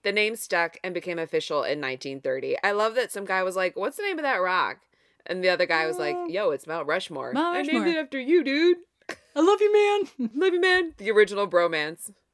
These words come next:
Speaker 2: Yeah. Okay, number thirty-six. In eighteen ninety-three, an amendment was proposed to rename the country, quote, "the United States of Earth."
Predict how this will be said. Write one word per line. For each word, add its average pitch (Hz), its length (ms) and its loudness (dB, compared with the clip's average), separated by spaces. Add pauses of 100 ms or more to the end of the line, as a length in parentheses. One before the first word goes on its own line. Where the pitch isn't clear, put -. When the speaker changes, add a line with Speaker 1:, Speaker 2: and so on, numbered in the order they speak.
Speaker 2:
Yeah. 190 400 -2 (200)
Okay, 208 300 -4
number 226 320 -2
thirty-six. - 1900 -4
In 262 380 4
eighteen 277 720 0
ninety-three, 196 1040 -4
an 220 120 -2
amendment 247 340 0
was 254 160 -4
proposed 165 600 -4
to 208 100 -8
rename 370 560 0
the 294 60 0
country, 240 840 -4 (160)
quote, 233 480 0 (440)
"the 196 140 -6
United 196 640 -4
States - 580 -4 (140)
of 392 320 2 (160)
Earth." - 520 -6